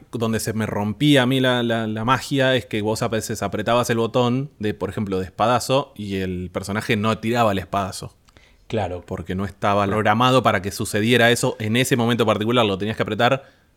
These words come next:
Speaker 1: un segundo después, tal vez.
Speaker 2: Sí, había un momento exacto. Eso es, es un poco caprichoso, pero entiendo que hace a la fluidez de la escena también.
Speaker 1: Sí,
Speaker 2: Si
Speaker 1: sí.
Speaker 2: vos apretaras antes el espadazo, habría un salto.
Speaker 1: Claro.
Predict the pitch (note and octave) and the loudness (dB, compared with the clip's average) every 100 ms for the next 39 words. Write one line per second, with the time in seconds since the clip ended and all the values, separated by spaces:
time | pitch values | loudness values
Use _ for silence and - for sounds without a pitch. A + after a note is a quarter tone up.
0 | _ _ C3+ B2+ A#2+ A2+ A#2+ G#2+ - A#2+ | _ _ 0 0 2 2 4 2 2 0
1 | G#2 - E2+ D#2+ F#2+ G#2+ F#2+ A2 B2 A#2 | 0 0 -6 -6 -6 -6 -4 -2 -2 0
2 | B2+ C3 C3+ - C#3+ C#3+ - C3+ C3 E3+ | -2 0 -2 0 4 4 4 0 0 0
3 | F3+ B2 B2 - A#2 A2+ G#2+ G#2+ A#2+ A2+ | 2 2 -2 -8 -8 -6 -4 -2 -2 -2
4 | G2 G2+ G2 A#2+ A#2 - D3 E3+ - A2 | -6 -8 -4 -2 -2 -2 -4 -4 -4 -4
5 | G#2+ G#2 B2+ C#3+ B2 G#2 C3 C3 - D3+ | -2 0 2 2 0 -4 2 2 4 2
6 | A#2+ G2+ G#2+ G2+ A2+ A2+ G2+ F2+ D3 A2+ | 2 0 -4 -2 -2 -2 -2 0 0 0
7 | F#2 G2+ G2 F#2 F#2 E2+ - _ _ - | -2 -8 -8 -8 -10 -14 -20 _ _ -6
8 | B2 A2+ C3 A#2+ - G#2+ A#2+ A2 C#3 C3+ | -4 -2 -2 0 0 0 0 0 0 0
9 | B2+ A2+ G2+ A2+ B2 C3 C3+ A2 G#2 G2+ | -2 -2 0 4 4 4 2 0 -4 -2
10 | A#2+ A2+ G2 F#2+ G#2 | 0 0 -2 -6 -8